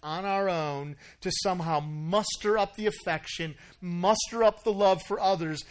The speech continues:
that leads to good works on their behalf. In fact, we can't do that. But I thought you said it was possible.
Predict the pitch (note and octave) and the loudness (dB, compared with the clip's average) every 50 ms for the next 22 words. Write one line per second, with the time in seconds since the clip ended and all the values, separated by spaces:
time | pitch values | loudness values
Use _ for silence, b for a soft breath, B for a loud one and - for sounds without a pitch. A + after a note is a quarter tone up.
0 | B B B F#3 F3 E3+ F3 F3+ E3+ G3 G#3 G3 F#3 D#3 - - - - C#3+ C3 | B B B 0 2 2 0 -2 -2 -2 0 0 -2 -4 -6 -8 -8 -8 -4 -4
1 | F3 F3+ E3 D#3 E3 F3 E3+ D3+ - - G#3 D#3 D3 D3 C#3+ C#3+ C3+ C#3+ C#3 C#3+ | -4 -4 -2 -2 0 0 0 -2 -2 -6 -8 -6 -6 -6 -8 -8 -8 -6 -6 -4
2 | C3 A2+ A2+ - - F#3 D3 A#2+ - F3+ E3 D#3+ D#3 - B B B B - D#3+ | -4 -6 -8 -12 -14 -16 -14 -8 -4 -2 -2 -2 -4 -6 B B B B -10 -8
3 | F#3 E3+ - - - - A3 A3+ A3+ A3 A3 - - - C#3 C3 D#3+ D3+ C#3 B2+ | -8 -8 -8 -10 -10 -6 -4 -2 -2 -2 -4 -6 -10 -12 -8 -8 -6 -6 -6 -6
4 | B2 A2+ G2+ F2+ - _ _ - - - _ _ _ _ _ _ _ _ b b | -6 -8 -8 -12 -18 _ _ -20 -20 -20 _ _ _ _ _ _ _ _ b b
5 | b b b b b b b b b _ _ _ _ _ _ C3+ C3+ C#3 C3+ A#2 | b b b b b b b b b _ _ _ _ _ _ -12 -10 -10 -8 -8
6 | C#3 B2 - - - - C3 A#2+ A2+ A2 - - A#3 B3+ A#3 - - A#2 - - | -10 -12 -12 -12 -12 -12 -12 -12 -12 -14 -10 -8 -8 -8 -8 -10 -12 -12 -14 -16
7 | - _ | -20 _